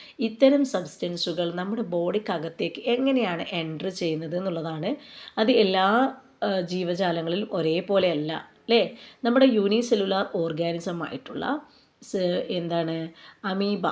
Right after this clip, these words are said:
അല്ലേ? അമീബ എടുത്ത് നോക്കുകയാണെങ്കിൽ നമുക്കറിയാം നമ്മുടെ യൂണിസെല്ലുലാർ ഓർഗാനിസമാണ് നമ്മുടെ അമീബ എന്ന് പറയുന്നത്. അതിൽ സബ്സ്റ്റൻസുകൾ എങ്ങനെയാണ് എൻ്റർ ചെയ്യുന്നത്? Through cytoplasm അല്ലേ? അതായത് സൈറ്റോപ്ലാസത്തിലേക്ക്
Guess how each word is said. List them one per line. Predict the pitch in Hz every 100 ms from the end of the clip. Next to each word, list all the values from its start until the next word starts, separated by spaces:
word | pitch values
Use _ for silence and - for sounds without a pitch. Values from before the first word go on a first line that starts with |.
| -
അല്ലേ? | - 214 196
അമീബ | 170 180 190
എടുത്ത് | 202 202 208
നോക്കുകയാണെങ്കിൽ | 208 208 208 220
നമുക്കറിയാം | 208 208 208 214 240
നമ്മുടെ | 226 208
യൂണിസെല്ലുലാർ | 208 196 196 202 196 196 196
ഓർഗാനിസമാണ് | 185 185 180 180 185 180 175
നമ്മുടെ | 220 208 180 285 - - 262
അമീബ | 247 226 190
എന്ന് | 190 185 180
പറയുന്നത്. | 160 147 185 269 - - - - 220
അതിൽ | 202 240 277 466 - -
സബ്സ്റ്റൻസുകൾ | 254 247 - 226 214 208 214
എങ്ങനെയാണ് | 196 190 185 180 190 -
എൻ്റർ | 175 165
ചെയ്യുന്നത്? | 165 175 165 165 170 170 - _ _ -
Through | 220 381 - -
cytoplasm | - 185 165 160 165 151 160 156 151 202 233
അല്ലേ? | - 226 208 -
അതായത് | 185 208 294
സൈറ്റോപ്ലാസത്തിലേക്ക് | - 208 175 - 208 220 190 175 160 185 180 165 165